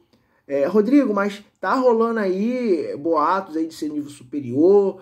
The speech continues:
vai ser nível superior, nível médio? Pessoal, olha só, creio eu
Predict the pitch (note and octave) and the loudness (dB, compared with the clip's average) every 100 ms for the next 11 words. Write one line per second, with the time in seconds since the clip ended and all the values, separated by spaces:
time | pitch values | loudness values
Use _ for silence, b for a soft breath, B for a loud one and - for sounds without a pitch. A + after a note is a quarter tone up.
0 | B B - C3 D3+ C#3+ C3+ - B2 C#3 | B B -16 -14 -10 -10 -12 -18 -14 -4
1 | E3 E3 D3 C3+ D3 D#3+ - _ B2 - | -2 -2 -2 -2 -2 -4 -8 _ -20 -2
2 | D3 C3 E2+ _ _ _ A2+ B2 - C3+ | 0 0 -4 _ _ _ -12 -8 -6 -6
3 | - _ _ _ _ _ _ _ _ _ | -6 _ _ _ _ _ _ _ _ _
4 | C3+ E3+ F#3 D3 D#3 | 0 2 4 2 2